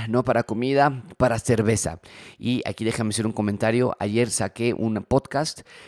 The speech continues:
que di cinco razones por las que he decidido abstenerme del alcohol. Te re-,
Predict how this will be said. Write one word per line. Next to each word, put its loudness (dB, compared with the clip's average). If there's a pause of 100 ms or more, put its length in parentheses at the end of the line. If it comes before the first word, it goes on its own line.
(120)
que 0
di -4
cinco -2
razones -2
por -6
las -6
que -10
he 0
decidido 0
abstenerme -4
del -2
alcohol. 0
Te -2
re-, -4